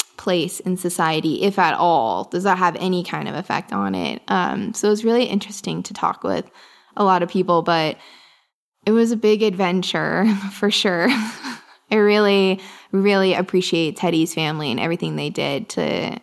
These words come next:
help me feel, um, safe and comfortable and welcome. So,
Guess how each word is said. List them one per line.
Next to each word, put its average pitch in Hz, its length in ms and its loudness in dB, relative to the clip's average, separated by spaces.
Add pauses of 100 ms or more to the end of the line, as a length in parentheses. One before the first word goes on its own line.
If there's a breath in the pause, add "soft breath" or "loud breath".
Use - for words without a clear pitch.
(120)
help - 260 -4
me 165 160 -4
feel, 151 560 -4 (400 soft breath)
um, 165 720 -2
safe 165 580 -2
and 170 140 -4
comfortable 170 500 -2
and 165 180 -2
welcome. 156 580 -2
So, - 460 -4